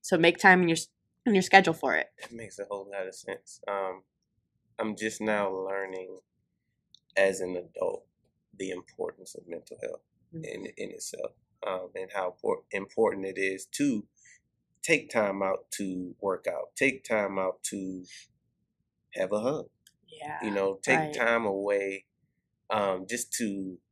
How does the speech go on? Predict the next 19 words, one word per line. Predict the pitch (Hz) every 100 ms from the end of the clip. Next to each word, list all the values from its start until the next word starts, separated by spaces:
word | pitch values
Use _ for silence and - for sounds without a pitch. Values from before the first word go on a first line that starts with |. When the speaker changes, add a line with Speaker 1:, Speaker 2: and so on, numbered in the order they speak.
| _ -
Speaker 2:
not | 107 135
only | 139 123 110
unpack, | 98 104 98 - 101 - -
but | - 90 - _ _
shut | - - 104 -
your | -
brain | - 92 90 87
off, | 87 85 - _ -
that | 92 -
you're | 92
not | 92 90 -
focusing | - 95 90 - 87 87
on | 90 90 87 87 85 _ _ _ _ _ _ _ _ _ -
the |
monotony | 98 90 95 98 - 90 87 85
of | 98 95 90 87 90
day-to-day, | 92 90 87 - - 92 -
day-to-day | 95 92 - -
work. | -